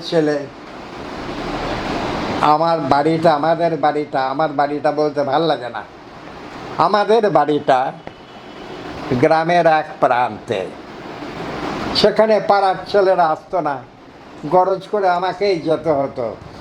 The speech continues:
তাই নিখিল ভারত শিশু সাহিত্য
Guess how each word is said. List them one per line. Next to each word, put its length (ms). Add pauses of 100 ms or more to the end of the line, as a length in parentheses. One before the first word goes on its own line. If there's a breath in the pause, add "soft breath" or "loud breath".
(360)
তাই 360 (800)
নিখিল 360
ভারত 320
শিশু 340
সাহিত্য 380